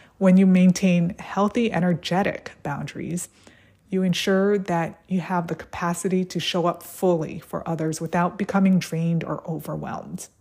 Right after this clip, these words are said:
By taking the time to shield and balance your energy, you can offer a grounded and stable presence,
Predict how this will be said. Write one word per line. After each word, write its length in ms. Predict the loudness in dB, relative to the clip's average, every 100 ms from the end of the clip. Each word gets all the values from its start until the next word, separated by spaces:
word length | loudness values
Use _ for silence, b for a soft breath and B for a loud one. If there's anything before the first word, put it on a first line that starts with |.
| _ _ _ _ B B B B
By 180 | 4 4
taking 580 | 2 0 -2 2 4 6
the 100 | 4
time 380 | 0 0 2 2
to 120 | 0
shield 580 | -2 -2 2 2 2 -2
and 240 | -2 -2
balance 640 | -2 -4 -2 -4 -4 -8 -12 b b b _ -12
your 180 | -12 -8
energy, 640 | -4 -2 -4 -4 -4 -6 B B B -8
you 100 | -4
can 180 | -4 -2
offer 460 | -4 -2 -2 -2 -4
a 80 | -8
grounded 720 | -6 -4 -2 0 2 0 0
and 140 | -6 -8
stable 380 | -6 -6 -6 -8
presence, 640 | -8 -10 -10 -14 -16